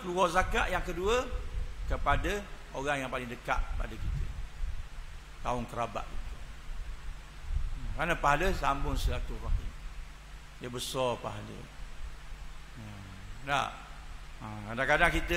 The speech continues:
ni adik-beradik abang nak, nak kaya seorang. Ha, tambah rasa rezeki pada adik-adik.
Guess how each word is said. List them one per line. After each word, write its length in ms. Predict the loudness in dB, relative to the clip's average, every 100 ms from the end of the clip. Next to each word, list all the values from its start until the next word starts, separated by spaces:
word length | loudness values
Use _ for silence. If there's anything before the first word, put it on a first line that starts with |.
| 4
ni 80 |
adik-beradik 480 | 6 6 8 6 8
abang 240 | 6 8 8
nak, 160 | 8
nak 120 | 6 8
kaya 160 | 8
seorang. 480 | 8 4 6 8 8 6 12
Ha, 240 | 12 12
tambah 320 | 12 8 8 8 6 4 4 8
rasa 240 | 8 8 6
rezeki 400 | 2 4 4 6
pada 320 | 6 8 6
adik-adik. 400 | 6 2 2